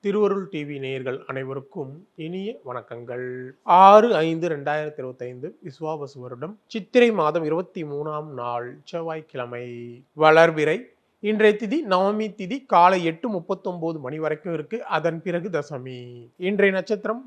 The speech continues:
மகம் நட்சத்திரம் பகல் மூணு ஐம்பத்தி ரெண்டு மணி வரைக்கும் இருக்கு. அதன் பிறகு பூரம். இன்றைய யோகம் சித்த யோகம். இன்றைய நல்ல நேரம் காலை பத்து முப்பது மணி முதல் பதினோரு முப்பது மணி வரை, மாலை நான்கு முப்பது மணி முதல் ஐந்து முப்பது மணி வரையும் இருக்கு. இன்றைய ராகு காலம்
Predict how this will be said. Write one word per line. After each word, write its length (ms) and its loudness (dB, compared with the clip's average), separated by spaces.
மகம் 240 2
நட்சத்திரம் 540 -4
பகல் 280 0
மூணு 300 -4
ஐம்பத்தி 320 -4
ரெண்டு 220 -6
மணி 180 -8
வரைக்கும் 340 -6
இருக்கு. 320 -8
அதன் 400 -2
பிறகு 380 -4
பூரம். 440 -8
இன்றைய 600 -2
யோகம் 680 0
சித்த 340 -6
யோகம். 600 -2
இன்றைய 480 2
நல்ல 280 0
நேரம் 380 -2
காலை 440 2
பத்து 300 -8
முப்பது 320 -8
மணி 160 -6
முதல் 300 -8
பதினோரு 280 -4
முப்பது 320 -8
மணி 120 -6
வரை, 160 -8
மாலை 240 -2
நான்கு 340 -4
முப்பது 280 -8
மணி 120 -10
முதல் 180 -8
ஐந்து 260 -6
முப்பது 320 -12
மணி 180 -14
வரையும் 360 -12
இருக்கு. 720 -12
இன்றைய 440 4
ராகு 280 8
காலம் 460 2